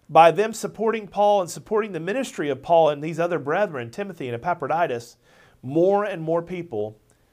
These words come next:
were being brought to Christ. I think that's a great message for us and for the church today, that if we have joy in our hearts and we then in turn share it with others,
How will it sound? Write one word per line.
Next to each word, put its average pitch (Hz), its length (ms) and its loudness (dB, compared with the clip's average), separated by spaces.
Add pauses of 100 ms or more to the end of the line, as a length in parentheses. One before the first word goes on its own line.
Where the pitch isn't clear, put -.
(160)
were 135 140 2
being 127 260 -2
brought 120 240 0
to - 60 -20
Christ. 104 580 -8 (160)
I 151 80 4
think 226 160 2
that's 196 180 2
a 185 60 2
great 156 300 2
message 165 400 -4
for 143 180 -2
us 160 220 0
and 135 80 -16
for 151 80 -6
the 143 100 -4
church 160 320 -8
today, 135 540 -2 (260)
that 156 140 4
if 143 100 2
we 202 140 0
have 202 200 2
joy 190 280 0
in 196 80 -2
our 190 160 0
hearts 196 500 -2 (160)
and 147 140 -6
we 170 100 4
then 190 160 0
in 180 100 -4
turn 175 260 -8
share 190 300 -2
it 190 80 -4
with 160 140 0
others, 185 440 -2